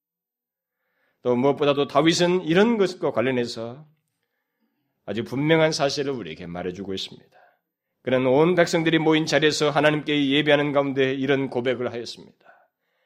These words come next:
"모든 것이 주께로 말미암아 싸우니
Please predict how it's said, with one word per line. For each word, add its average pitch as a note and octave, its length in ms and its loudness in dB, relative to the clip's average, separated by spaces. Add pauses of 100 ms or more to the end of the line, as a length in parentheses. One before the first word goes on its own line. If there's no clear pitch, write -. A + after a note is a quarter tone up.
(360)
"모든 F3+ 600 4
것이 E3 760 -2
주께로 C3 1000 -6
말미암아 D3 680 0
싸우니 E2 560 -14